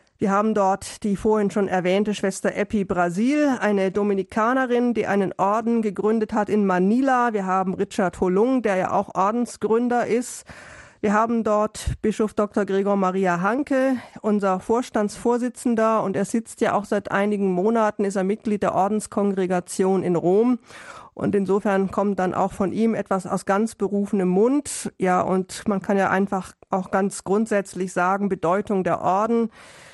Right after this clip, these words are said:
Ich meine, in Europa, wenn wir die Orden nicht gehabt hätten, dann hätte, wären wir vielleicht heute noch nicht so weit mit der Schulbildung und auch mit der, mit den Krankenhäusern.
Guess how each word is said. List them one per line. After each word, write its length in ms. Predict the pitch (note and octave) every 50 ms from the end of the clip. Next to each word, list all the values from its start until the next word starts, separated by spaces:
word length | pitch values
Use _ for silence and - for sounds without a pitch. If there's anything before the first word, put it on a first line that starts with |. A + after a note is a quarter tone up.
| - - _
Ich 140 | - G3 G3
meine, 240 | G#3 G3+ G#3 G#3 G#3
in 80 | F#3+
Europa, 460 | - - F#3+ F#3+ G#3+ B3 - C4+ A#3+
wenn 100 | A3 G#3
wir 60 | G3+ F#3+
die 100 | G3 -
Orden 320 | - G3 G#3+ A#3 A3+ A#3
nicht 220 | A3+ A#3+ - -
gehabt 400 | B3 G#3+ G#3 G#3+ A#3 A#3 - -
hätten, 500 | A#3 A#3+ B3 - B3+ B3+ B3+ B3+ A#3+ A#3 A3 -
dann 160 | G#3+ G#3 G3+
hätte, 420 | G#3+ G#3+ G#3 - A3 G#3 G#3 G#3 G3+ - - G#3 - -
wären 220 | F3+ G#3+ G#3 A3 A3
wir 80 | G#3+
vielleicht 300 | G3+ G3 F#3+ F#3+ G3+ -
heute 200 | A3 A3+ A#3+ C4
noch 160 | A#3 G#3 F#3+
nicht 160 | F#3 F#3 F#3 -
so 120 | - F3
weit 220 | F3 E3+ E3+ D#3+
mit 140 | E3+ F3 -
der 80 | F#3 F#3
Schulbildung 840 | - - A#3+ A#3 A#3+ G#3 - A3+ A3+ A#3 A3+ A#3+ B3 B3 B3 B3+ A#3+
und 180 | - G3+ F#3+ -
auch 80 | -
mit 180 | G3 G3+ G3 -
der, 220 | G3+ F#3+ F#3+ F#3 _ - - - - _ _ _ _
mit 100 | - F#3+
den 100 | G#3 G3
Krankenhäusern. 1160 | G3+ - A3 A3+ F4 - - - A3 G#3 G#3+ A3+ A3+ A3+ A#3+ A#3 A#3+ A#3 A#3 A#3 A#3 A3+ G#3+